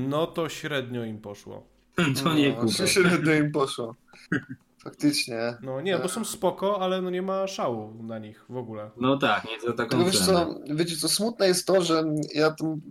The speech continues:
Speaker 3: widziałem parę gameplay z tych dalszych leveli, co później się pojawiają
Speaker 2: Aha.
Speaker 3: w dalszych światach. E, i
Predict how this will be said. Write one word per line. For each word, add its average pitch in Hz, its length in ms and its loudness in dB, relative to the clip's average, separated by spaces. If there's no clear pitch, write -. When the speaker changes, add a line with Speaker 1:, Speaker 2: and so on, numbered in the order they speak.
Speaker 3:
widziałem 160 300 0
parę 156 200 2
gameplay 156 400 2
z - 60 -4
tych 151 100 -6
dalszych - 340 2
leveli, 120 320 0
co - 100 -12
później 156 300 -4
się 123 100 -10
pojawiają 120 560 0
Speaker 2:
Aha. 131 480 4
Speaker 3:
w - 20 -12
dalszych 147 280 0
światach. 127 500 0
E, 135 460 4
i 165 340 0